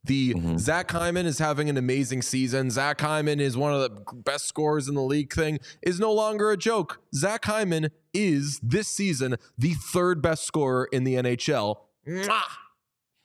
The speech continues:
Speaker 2: Uh, well, I, I mean, I gotta point out, he's playing next to Connor McDavid, who is, n-,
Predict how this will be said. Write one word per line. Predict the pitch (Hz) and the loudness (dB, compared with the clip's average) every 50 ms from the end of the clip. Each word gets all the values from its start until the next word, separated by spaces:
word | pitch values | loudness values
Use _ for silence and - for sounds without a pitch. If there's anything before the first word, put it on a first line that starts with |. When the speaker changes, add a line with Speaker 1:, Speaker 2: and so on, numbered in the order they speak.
| _ _ _ _ _ _ _ - - - - - - - | _ _ _ _ _ _ _ -12 -12 -12 -20 -10 -2 2
Speaker 2:
Uh, | 110 | 2
well, | 135 135 120 101 | 4 4 2 2
I, | 95 98 92 104 | 2 2 2 2
I | |
mean, | 92 110 107 104 | 2 2 2 2
I | 95 | 2
gotta | - 95 85 - | 2 0 0 0
point | - 80 67 65 | -2 -2 0 0
out, | 67 | 0
he's | 62 62 - | -2 -2 -4
playing | - - 90 82 | -2 0 0 2
next | 78 73 - | 2 0 -2
to | - | -2
Connor | - 90 85 76 65 | 0 0 0 0 0
McDavid, | 65 - - 87 82 82 71 67 | -4 -2 0 0 2 2 0 0
who | 65 76 73 | 0 0 0
is, | 69 64 64 - - _ - | 0 0 -2 -4 -6 _ -4
n-, | - 104 92 | -2 -2 -2